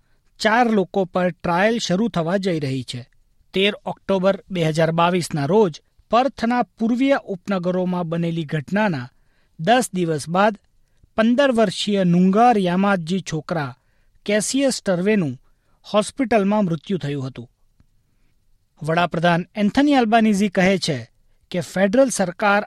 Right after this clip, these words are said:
આરોગ્ય અને રોજગાર પરિણામોને લક્ષ્ય બનાવીને સ્વદેશી સમુદાયોમાં ફરક લાવવા પર ધ્યાન કેન્દ્રિત કરી રહી છે. તેમણે સંસદમાં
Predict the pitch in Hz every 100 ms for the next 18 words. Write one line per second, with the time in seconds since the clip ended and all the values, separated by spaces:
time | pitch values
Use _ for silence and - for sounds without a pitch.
0 | - 165 190 233 208 254 254 _ 180 185
1 | 170 180 170 233 254 - 196 190 190 185
2 | 180 180 175 175 185 - 262 214 175 160
3 | 190 180 127 _ _ _ _ _ _ _
4 | _ _ _ - 208 214 269 - 285 208
5 | 185 175 180 220 208 196 208 - _ -
6 | 220 269 - 208 185 185 175 165 160 -
7 | 151 139 202 254 233 185 180 175 190 -
8 | 208 170 151 143 131 127 127 _ _ _
9 | _ 170 160 160 165 175 170 - 208 190
10 | 208 208